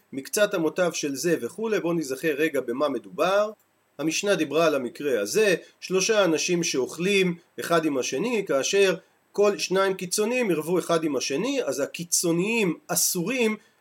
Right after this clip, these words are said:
לאכול, להעביר דברים מאחד לשני, כן? כי דלת אמותיו של כל אחד מהם מעורבות רק עם האמצעי ולא אחד עם השני. אומרת הגמרא, "למה ללמימר, למה הדבר דומה?" כי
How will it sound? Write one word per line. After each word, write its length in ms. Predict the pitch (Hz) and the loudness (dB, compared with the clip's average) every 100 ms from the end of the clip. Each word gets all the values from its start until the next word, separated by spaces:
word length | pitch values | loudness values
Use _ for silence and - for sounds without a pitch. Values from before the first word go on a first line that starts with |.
| - | -2
לאכול, 540 | 143 143 208 214 208 | 0 0 2 2 4
להעביר 480 | 147 131 127 165 165 | 4 2 0 0 -2
דברים 380 | 131 143 165 143 | 0 0 0 0
מאחד 340 | 123 156 151 | 0 0 0
לשני, 400 | 127 151 196 240 | -2 -2 -2 -2
כן? 180 | 196 202 | -2 -2
כי 100 | 190 | -4
דלת 340 | 139 180 196 165 | 0 0 2 0
אמותיו 440 | 143 135 208 180 - _ _ | 0 0 2 2 0 _ _
של 120 | - | -14
כל 200 | 131 196 | -4 -2
אחד 280 | 302 254 233 | -2 -2 0
מהם 300 | 208 202 196 | 2 2 2
מעורבות 720 | 180 175 165 160 165 233 190 | 0 2 4 4 6 6 6
רק 200 | 165 175 | 0 -2
עם 100 | 196 | -2
האמצעי 540 | 196 196 196 226 247 214 | -2 -2 -2 -2 -2 -2
ולא 220 | 202 202 | 0 2
אחד 280 | 190 123 120 | 2 0 -2
עם 100 | 120 | -4
השני. 380 | - - 156 117 - _ _ - | -4 -2 -2 -4 -8 _ _ -2
אומרת 340 | 139 160 160 | 2 4 2
הגמרא, 600 | 156 156 160 220 156 151 151 - | 0 0 2 4 4 4 0 -8
"למה 320 | 110 123 185 247 | -4 0 2 4
ללמימר, 800 | 220 185 143 160 202 160 151 156 - - | 4 4 4 2 4 4 4 2 -6 -6
למה 500 | 139 156 156 156 170 | 2 2 6 4 6
הדבר 460 | 165 139 143 147 | 2 0 2 0
דומה?" 460 | 151 147 143 104 101 117 _ _ | 0 -2 -2 -2 -4 -8 _ _
כי 440 | - 240 233 214 | -6 0 2 0